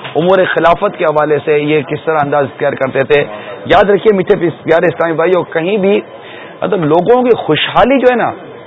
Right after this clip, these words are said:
یہ بہت میٹر رکھتی ہے، لوگ خوشحال ہونے چاہیے۔ اور یاد رکھیے کہ خوشحالی کا جو تصور ہے نا، وہ اسلام کے بیان کردہ اصولوں میں ہے۔ خوشحالی کا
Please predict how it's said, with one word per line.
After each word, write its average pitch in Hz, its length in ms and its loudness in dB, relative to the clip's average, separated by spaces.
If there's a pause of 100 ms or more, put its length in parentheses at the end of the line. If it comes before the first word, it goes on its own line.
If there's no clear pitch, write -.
(140)
یہ 175 120 0 (220)
بہت 190 200 4
میٹر 143 460 0
رکھتی 113 400 -4
ہے، - 40 -2 (1160)
لوگ 190 340 2
خوشحال 190 440 0
ہونے 139 220 -2
چاہیے۔ 104 320 -6 (760)
اور 156 140 2
یاد 190 260 4
رکھیے 214 420 4
کہ 220 120 -4 (220)
خوشحالی 175 680 0
کا 254 100 4
جو 214 260 0
تصور 202 400 0
ہے 220 40 0
نا، 170 160 0 (580)
وہ 190 140 2
اسلام 180 720 2
کے 233 200 4
بیان 196 480 2
کردہ 175 300 0
اصولوں 190 500 0
میں 220 160 0
ہے۔ 214 80 -2 (720)
خوشحالی 185 540 2
کا 226 100 -2